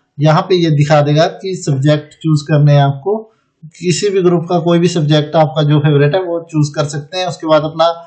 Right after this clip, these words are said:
center भरेंगे। एग्जाम के लिए मैंने करनाल select किया, तो आप कब जो भी, अ, शहर है वो select कर लेंगे और आपको ये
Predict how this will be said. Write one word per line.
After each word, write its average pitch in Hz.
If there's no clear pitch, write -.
center 147
भरेंगे। 175
एग्जाम 151
के 165
लिए 165
मैंने 165
करनाल 139
select 147
किया, 170
तो 170
आप -
कब 160
जो 151
भी, 165
अ, 131
शहर 165
है 175
वो 160
select 151
कर 165
लेंगे 185
और 151
आपको 160
ये 165